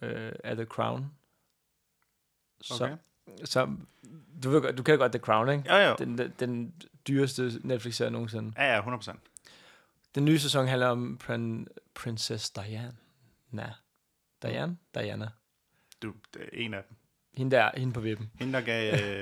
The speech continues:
Speaker 2: øh, <laughs> hende, der gav håndtryk til, til aids-patienten, ikke? Og broke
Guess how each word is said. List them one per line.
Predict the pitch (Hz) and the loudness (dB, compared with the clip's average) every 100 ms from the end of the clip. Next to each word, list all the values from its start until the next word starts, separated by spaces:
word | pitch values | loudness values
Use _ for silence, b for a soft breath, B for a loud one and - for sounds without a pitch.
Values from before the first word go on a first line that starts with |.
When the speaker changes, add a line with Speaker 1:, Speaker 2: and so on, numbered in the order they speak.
| 98 | -6
Speaker 2:
øh, | 95 - 139 185 139 170 | -8 -2 6 6 8 8
<laughs> | 160 160 151 - - - - | 8 6 2 -4 -16 -8 -2
hende, | 135 147 | 2 4
der | |
gav | 131 120 113 107 104 | 4 0 0 0 -2
håndtryk | 110 107 - 110 - | -4 -4 -6 -8 -6
til, | 107 101 95 92 95 98 _ _ _ _ _ _ _ _ _ | -6 -4 -4 -6 -8 -14 _ _ _ _ _ _ _ _ _
til | 110 | -10
aids-patienten, | 104 104 - 104 107 - - | -8 -10 -12 -10 -10 -12 -12
ikke? | 135 135 _ - | -12 -14 _ -14
Og | 107 95 _ _ _ - | -14 -14 _ _ _ -8
broke | 104 | -8